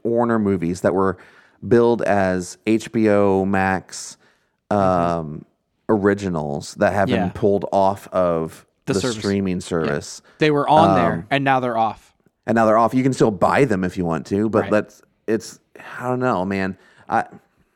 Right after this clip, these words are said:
Speaker 2: That's a strange one, because it's like you had this content already. <laughs> You know,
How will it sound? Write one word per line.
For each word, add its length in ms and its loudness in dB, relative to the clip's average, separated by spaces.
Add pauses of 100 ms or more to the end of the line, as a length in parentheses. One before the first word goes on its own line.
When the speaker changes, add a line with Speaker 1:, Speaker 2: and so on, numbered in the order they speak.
(140)
Speaker 2:
That's 260 -2
a 60 -2
strange 360 -2
one, 200 -2
because 320 2
it's 160 0
like 240 -2
you 220 0
had 240 0
this 140 0
content 440 0
already. 600 2
<laughs> 40 -20 (200)
You 180 4
know, 240 2